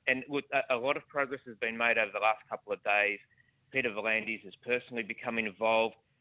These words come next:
but it should never have got to this. And the other thing that normally happens at a season launch is the N R L T V advertisement is revealed. And I can tell you right now, the players weren't involved in any of the shooting of the television ads. So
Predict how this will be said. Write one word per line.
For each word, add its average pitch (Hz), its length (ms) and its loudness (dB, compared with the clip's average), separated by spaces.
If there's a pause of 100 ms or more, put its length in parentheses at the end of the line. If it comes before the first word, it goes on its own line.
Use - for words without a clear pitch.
(180)
but 110 100 0
it 117 80 -6 (100)
should 117 140 -6
never 123 300 6
have - 160 -4
got - 140 -6 (100)
to 104 60 -16
this. 98 180 -4 (100)
And 98 160 -4 (340)
the 151 100 10
other 202 120 8
thing 160 180 4
that 131 200 0
normally 135 300 2
happens 131 340 0
at 110 80 -6
a 117 60 -6 (100)
season 123 320 -2
launch 131 260 -2 (400)
is 131 320 -2
the 123 480 -4
N 135 160 -4
R 127 160 2
L 117 100 0 (140)
T 170 160 -4
V 156 180 0
advertisement 107 600 -4
is 98 120 -6
revealed. 107 520 0 (120)
And 113 160 -4 (120)
I 120 100 2
can 123 120 -10
tell 151 160 0
you 139 140 2
right 120 220 6
now, 117 340 2 (420)
the 113 80 -4
players 135 500 4
weren't 127 380 0 (420)
involved 110 600 2
in 107 220 -4
any 113 220 -2
of 95 80 -8
the 95 100 -6 (160)
shooting 139 440 0 (340)
of 110 100 -8
the 117 80 -6 (100)
television 123 540 0
ads. 160 240 4 (120)
So 113 120 4